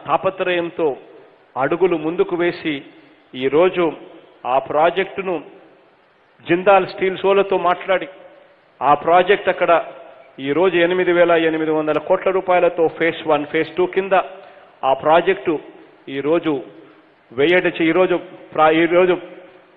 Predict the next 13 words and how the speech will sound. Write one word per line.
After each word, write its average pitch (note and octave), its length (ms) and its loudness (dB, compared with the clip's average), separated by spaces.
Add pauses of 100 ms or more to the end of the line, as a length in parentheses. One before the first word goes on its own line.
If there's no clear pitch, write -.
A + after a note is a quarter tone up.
(120)
ఆ C#3+ 140 6
ప్రాజెక్టుకు F3 640 2
సంబంధించిన E3+ 720 -4
పనులు F3 340 -2
మొదలు F3 260 -2
పెట్టడం D#3 420 -2
కోసం D3+ 420 -4 (580)
జిందాలోళ్ళు D3+ 580 2
ముందుకొచ్చి D#3 680 -6
అన్ని F3+ 300 -2
రకాలుగా F#3 500 0
టైఅప్‌లు D#3+ 480 -2
అయిపోయి, D3 440 -2